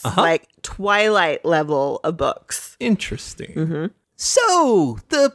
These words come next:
Speaker 1: Princess of Friendship wants you and I to be friends again.
Speaker 2: <laughs> I know. Weird, right?
Speaker 1: I don't understand. Did something happen to you after I left for magic school?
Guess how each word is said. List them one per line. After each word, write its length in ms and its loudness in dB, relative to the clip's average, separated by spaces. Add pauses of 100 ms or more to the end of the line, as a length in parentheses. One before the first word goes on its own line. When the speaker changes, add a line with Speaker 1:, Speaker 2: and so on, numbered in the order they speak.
Speaker 1:
Princess 680 2
of 220 -2
Friendship 760 -2
wants 520 -2
you 260 -2
and 160 2
I 160 0
to 160 -6
be 220 -6
friends 480 2
again. 640 2 (100)
Speaker 2:
<laughs> 80 -8
I 420 0
know. 280 2 (160)
Weird, 260 -2
right? 320 -2 (260)
Speaker 1:
I 460 -2
don't 340 4
understand. 840 2
Did 260 -4
something 400 0
happen 440 0
to 40 -4
you 220 0
after 360 2
I 120 4
left 240 -2
for 180 -2
magic 420 2
school? 460 0